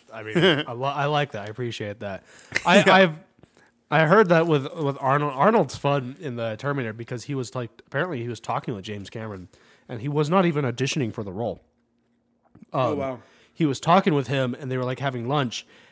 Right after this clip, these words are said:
Speaker 1: and James Cameron was telling him about the Terminator, and Arnold was just being like, "Okay, so whoever you need to, um,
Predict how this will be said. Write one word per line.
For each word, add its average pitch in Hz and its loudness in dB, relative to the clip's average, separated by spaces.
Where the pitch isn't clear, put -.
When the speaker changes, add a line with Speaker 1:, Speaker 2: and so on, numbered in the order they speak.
Speaker 1:
and 123 -2
James 135 -2
Cameron 147 -4
was 117 -8
telling 139 -4
him 123 -4
about 120 -6
the - -16
Terminator, 127 0
and 110 -6
Arnold 139 0
was 120 -4
just 120 -6
being 123 -2
like, 113 -6
"Okay, 131 -6
so 131 -6
whoever 156 0
you 139 -2
need 127 -4
to, 110 -6
um, 101 -8